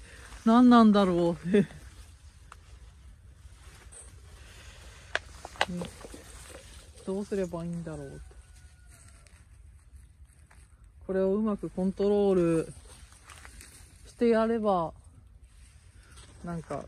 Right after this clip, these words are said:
これもまたクリアみたいな感じに思えると思って。またこれもね、多分ね、自分のね、クリアしたいものの一つなんだなと思って。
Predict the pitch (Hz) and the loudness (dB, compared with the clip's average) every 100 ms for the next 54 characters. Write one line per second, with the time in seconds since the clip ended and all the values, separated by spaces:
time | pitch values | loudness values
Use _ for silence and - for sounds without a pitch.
0 | - 180 202 208 208 208 202 - 214 208 | -8 -4 -2 0 0 -2 -4 -2 0 2
1 | 175 147 151 151 135 - - 156 156 151 | 2 -2 -6 -12 -12 -14 -12 -10 -8 -8
2 | 160 - - - - - 165 170 160 160 | -10 -14 -20 -20 -20 -16 -8 -6 -4 -6
3 | 151 - 135 - - - - - - - | -8 -12 -16 -16 -16 -16 -16 -20 -20 -20
4 | - - - - - - - - 202 - | -20 -20 -20 -20 -20 -20 -20 -16 -12 -8
5 | 240 233 226 214 202 208 208 208 220 196 | -6 0 2 2 0 0 0 -2 -4 -2
6 | 170 156 143 143 143 - - 175 170 170 | -2 -4 -8 -10 -14 -14 -6 -4 -4 -6
7 | 170 165 165 160 - - - - - - | -6 -8 -10 -12 -18 -20 -20 -20 -20 -20
8 | - - - - - - 208 190 156 - | -20 -18 -18 -20 -10 -4 0 2 0 -4
9 | - 170 175 175 180 175 180 - 180 160 | -2 0 2 2 2 0 -2 -6 -8 -8
10 | 147 143 143 143 143 143 143 - | -8 -8 -8 -8 -8 -10 -10 -12